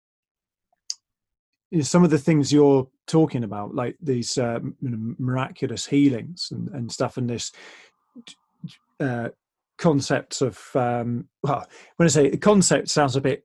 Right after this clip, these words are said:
dry and impotent, but it's an actual, uh,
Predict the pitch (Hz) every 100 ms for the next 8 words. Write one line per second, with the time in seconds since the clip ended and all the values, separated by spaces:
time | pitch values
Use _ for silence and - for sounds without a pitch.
0 | _ - 139 143 139 127 131 151 131 135
1 | 120 107 - 139 156 - 156 147 143 156
2 | 139 123 _ _ _ _ _ _ _ _
3 | - 131 123